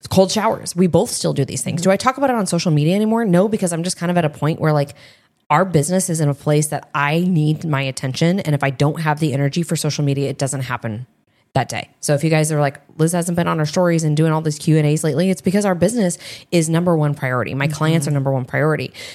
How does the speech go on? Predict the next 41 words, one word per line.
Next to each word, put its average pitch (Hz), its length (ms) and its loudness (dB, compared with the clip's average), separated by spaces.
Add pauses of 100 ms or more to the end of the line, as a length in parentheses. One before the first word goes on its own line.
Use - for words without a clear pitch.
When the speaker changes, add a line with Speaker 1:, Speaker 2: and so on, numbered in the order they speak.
Speaker 1:
So 180 200 0
I 170 80 0
say 196 200 0
all 180 200 4
the 175 100 -2
love, 151 460 2
you 147 120 0
know, 139 200 0 (160)
<laughs> - 180 -20
to 262 200 0
you 220 160 2
guys 156 420 2
with 170 220 -2
that. - 200 -2
But 92 140 -2
if 151 120 -4
I 143 80 0
have 185 160 0
the 180 100 4
energy, 165 420 0 (300)
I'm 147 180 2
there. 139 200 0
And 147 120 -4
if 139 120 -4
I 135 60 0
don't, 135 260 0 (100)
I'm 135 140 -2
not, 131 320 -4
because 151 260 0
th-, 180 180 -4
you 190 80 -2
can 196 280 0
only 190 340 2
give 151 240 2
so 135 160 -4
much. - 360 -8 (760)
And 175 300 0
part 269 280 2
of 277 100 0
that 131 240 -2
is 139 440 0